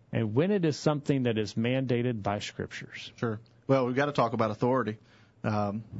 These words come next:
Speaker 2: and, and we establish authority by direct command or example, or direct command, approved apostolic example, and a necessary inference. We, we infer that, uh, that's what the Scripture must mean that we ought to do, right? And that's basic. And,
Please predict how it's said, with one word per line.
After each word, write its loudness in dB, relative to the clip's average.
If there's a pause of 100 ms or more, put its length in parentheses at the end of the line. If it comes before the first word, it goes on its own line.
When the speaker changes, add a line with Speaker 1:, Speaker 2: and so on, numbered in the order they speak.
(100)
Speaker 2:
and, -8
and -6 (220)
we -4
establish 0
authority 0
by 2 (120)
direct 0
command 2
or -2
example, -4 (100)
or 0
direct -2
command, 2 (200)
approved 2
apostolic 0
example, -4
and -4
a -4
necessary 0
inference. -2
We, 0
we -4
infer 0
that, -2 (600)
uh, -2 (240)
that's -2
what -2 (120)
the -6
Scripture -4
must -4
mean -2
that -4
we -2
ought -4
to -6
do, -4 (160)
right? -2
And -2
that's -4
basic. -2
And, -2